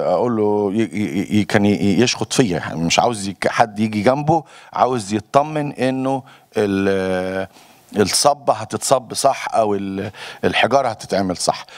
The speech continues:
فلما بيطلعوا فوق بيدوروا على الحجر، بيدوروا على الإيه؟ الحجر اللي هو بنا أوف بامهن،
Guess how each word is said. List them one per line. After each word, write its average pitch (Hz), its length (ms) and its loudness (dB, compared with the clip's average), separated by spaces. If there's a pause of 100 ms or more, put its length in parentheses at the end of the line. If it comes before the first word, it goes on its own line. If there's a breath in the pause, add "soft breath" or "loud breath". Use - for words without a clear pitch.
(120)
فلما 131 280 4
بيطلعوا 190 380 2
فوق 165 260 0
بيدوروا 151 360 2
على 139 160 0
الحجر، 113 360 -6 (560)
بيدوروا 123 380 2
على 117 160 2
الإيه؟ 127 320 -6 (480 soft breath)
الحجر 95 400 0
اللي 95 140 0
هو 131 460 2 (440 soft breath)
بنا 196 880 2 (220)
أوف 185 560 0 (440)
بامهن، 110 580 0